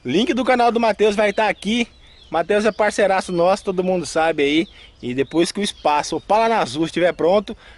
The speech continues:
você vai poder acompanhar lá toda a nossa bagunça lá, beleza? E hoje nós vamos falar do quê? Dele, ó. Chevetão, o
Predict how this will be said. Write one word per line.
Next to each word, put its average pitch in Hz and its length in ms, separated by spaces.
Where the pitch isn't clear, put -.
você 151 240
vai 185 100
poder 190 240
acompanhar 190 520
lá 151 220
toda 208 220
a - 20
nossa 196 300
bagunça 147 440
lá, 131 240
beleza? 160 440
E 143 160
hoje 262 420
nós 165 180
vamos 196 180
falar 190 300
do 196 100
quê? 151 340
Dele, 160 480
ó. 180 180
Chevetão, 160 920
o 139 160